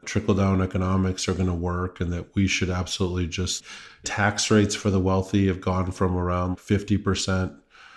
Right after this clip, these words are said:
forty years ago down to around thirty percent. The ultra-wealthy today pay the same tax rates as middle-class Americans today. And as someone who has been in the top one percent for a while, I certainly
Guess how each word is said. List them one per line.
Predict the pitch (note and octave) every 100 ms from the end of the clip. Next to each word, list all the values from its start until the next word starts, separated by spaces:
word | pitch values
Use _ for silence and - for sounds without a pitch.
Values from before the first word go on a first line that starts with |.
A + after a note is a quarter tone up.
| -
forty | - G2+ F#2+
years | F#2 F#2 F2
ago | F#2+ F#2+
down | F#2 F2+ F#2
to | F2
around | F2 F2 E2+
thirty | F2 F#2
percent. | F2+ F#2 - F#2+ F#2 - -
The | G2+ -
ultra-wealthy | G#2 G#2 G#2 F#2+ F#2+ - G2
today | F#2 F2+ F#2
pay | F2+ - F2+
the | F2
same | - F#2+ F#2
tax | F2+ F2+ F2+ -
rates | F#2 F#2 -
as | F2+ F2 - - -
middle-class | F#2 F2+ F2 - F2 F2+ -
Americans | F2+ F2 F#2 G#2 G2 -
today. | G2 G2+ G#2+ - - - - - -
And | G2+ G2
as | F#2+
someone | - F#2+ F#2+ F#2
who | F#2
has | F#2 F2 -
been | - F#2 F#2 F#2 F#2 - - - - - -
in | A2
the | G#2+
top | G#2+ G2+
one | G#2+ G#2
percent | G#2 F#2+ G#2+ G2
for | G#2+
a | G2
while, | F#2 F2+ G#2 C#3 D#3
I | G2
certainly | - G#2+ F#2 F#2+ F#2 F#2 F#2